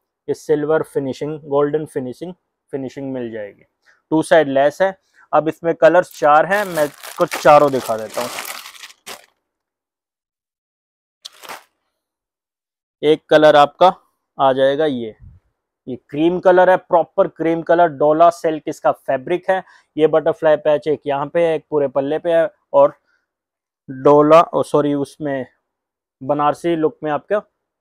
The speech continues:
पल्ले पे फिनिशिंग भी है। ये इसकी बॉटम है, और ये आ जाएगा इसका फुल प्योर का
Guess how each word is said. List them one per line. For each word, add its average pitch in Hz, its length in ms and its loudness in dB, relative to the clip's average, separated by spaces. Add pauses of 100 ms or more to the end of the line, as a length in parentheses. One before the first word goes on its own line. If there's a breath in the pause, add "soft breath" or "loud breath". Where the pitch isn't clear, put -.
(180)
पल्ले 139 220 0
पे 156 160 0
फिनिशिंग 131 500 -8
भी 104 120 -18
है। 107 180 -18
ये 151 100 -6
इसकी 147 260 -8
बॉटम 123 400 0
है, 185 160 -6 (720)
और 127 240 -2
ये 135 180 -4
आ 127 140 0
जाएगा 120 300 -6
इसका 139 300 -6 (1160)
फुल 160 260 2
प्योर 123 380 0
का 147 200 -2